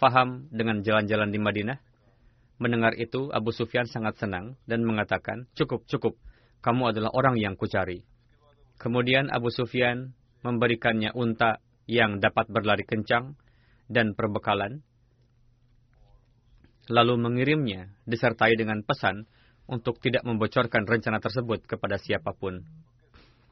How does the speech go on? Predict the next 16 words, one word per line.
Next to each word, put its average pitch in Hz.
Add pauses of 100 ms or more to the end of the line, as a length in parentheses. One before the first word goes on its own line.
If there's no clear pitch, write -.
(400)
Setelah 139
berangkat 117
dari 117
Mekah, 110 (340)
pada 113
siang 113
hari 110
orang 113
ini 117
bersembunyi 110 (400)
dan 117
melakukan 110
perjalanan 117
di 98
malam 98
hari 104